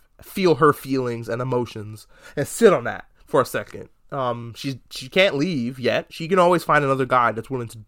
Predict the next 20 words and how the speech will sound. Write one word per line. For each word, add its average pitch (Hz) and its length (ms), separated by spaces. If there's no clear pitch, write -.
take 143 220
her 110 220
the 123 120
next 110 220
morning, 117 420
but, 117 280
um, 120 320
she 190 140
probably 175 400
won't 139 260
leave 131 260
after 120 220
her 123 120
friend 135 200
just 123 100
got 123 140
a 131 140
mortal 123 380
wound. 107 380
So 110 360